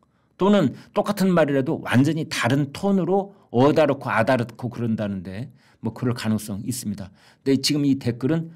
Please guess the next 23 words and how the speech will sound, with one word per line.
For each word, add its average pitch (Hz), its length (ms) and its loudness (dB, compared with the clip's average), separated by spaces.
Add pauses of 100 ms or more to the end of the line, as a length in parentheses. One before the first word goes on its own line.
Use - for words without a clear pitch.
(160)
거짓말 135 640 4
나올까 104 400 -2
봐 107 240 -10 (380)
무섭다라는 104 1080 -8
말씀. 98 600 -18 (1300)
그다음에 131 340 2
"민생을 156 640 4
이십오만 156 600 2
원으로 135 320 -2
퉁치면 175 500 -2
안 120 140 -2
됩니다." 101 500 -6
보미조아님, 117 1040 0 (540)
"민생 113 380 2
이십오만 123 540 2
원 98 200 -4 (280)
이런 170 220 4
식으로 156 320 0
할 147 200 -2
것이 - 340 -4
아니다. 107 640 -8 (680)
저것보다는 107 580 -4
더 104 260 -8